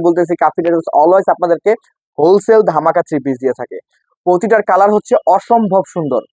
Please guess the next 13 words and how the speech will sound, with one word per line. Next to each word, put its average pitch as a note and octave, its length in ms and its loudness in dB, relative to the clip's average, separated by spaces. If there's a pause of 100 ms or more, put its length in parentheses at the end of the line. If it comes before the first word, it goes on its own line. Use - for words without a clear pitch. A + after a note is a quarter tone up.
(340)
সবগুলো E3 400 2
কালার E3+ 220 4
আজকে - 180 -8
আমি D#3 140 -4
লাইভে C#3 200 0
খুলে C#3 220 -2
দেখাবো A#2+ 260 -8
আপনাদের। G#2 260 -12 (440)
কাপড়টা G#3 440 0
যদি G3+ 180 2
আপনারা E3+ 240 -2
দেখেন, F#3 160 0 (120)
পুরো G3 160 0